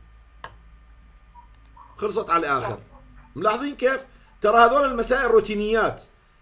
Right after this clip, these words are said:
يعني لو بتكرر ثلاث أربع أسئلة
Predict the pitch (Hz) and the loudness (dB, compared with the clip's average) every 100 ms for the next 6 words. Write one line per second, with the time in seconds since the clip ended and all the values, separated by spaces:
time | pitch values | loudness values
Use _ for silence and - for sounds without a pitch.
0 | - 156 180 196 190 - 185 185 185 269 | -6 -2 0 -2 -4 -4 -2 -2 0 2
1 | 254 233 240 - - - 208 247 247 247 | 6 6 4 -2 -14 -16 -4 -2 0 2
2 | 262 254 247 240 196 185 214 - | 2 4 2 2 4 4 4 0